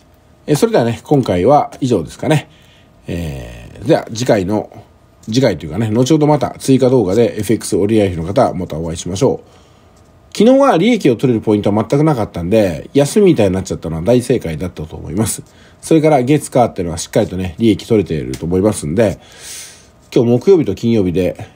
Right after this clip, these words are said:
どのぐらい取った利益を伸ばせるかってことになりますね。その一発目がこの午前中、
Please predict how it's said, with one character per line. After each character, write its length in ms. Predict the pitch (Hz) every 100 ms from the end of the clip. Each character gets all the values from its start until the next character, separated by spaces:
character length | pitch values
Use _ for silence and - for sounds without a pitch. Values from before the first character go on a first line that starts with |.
| -
ど 180 | - 131
の 100 | 165
ぐ 80 | 170
ら 120 | 170
い 180 | 156 - -
取 160 | 175 160
っ 20 |
た 120 | 110
利 100 | 98
益 160 | 90 92
を 40 |
伸 120 | 95
ば 140 | 98 104
せ 80 |
る 80 | 90
か 80 | 127
っ 60 | -
て 100 | 85
こ 60 |
と 80 | 82
に 60 | 78
な 60 |
り 60 | 76
ま 80 | 78
す 140 | -
ね。 120 | 113
そ 120 | 110 135
の 80 |
一 120 | 139 139
発 200 | 139 165
目 100 | 131
が 220 | 95 - - _ _ -
こ 140 | -
の 80 | 123
午 120 | 107
前 200 | 107 104
中、 400 | 104 120 127 -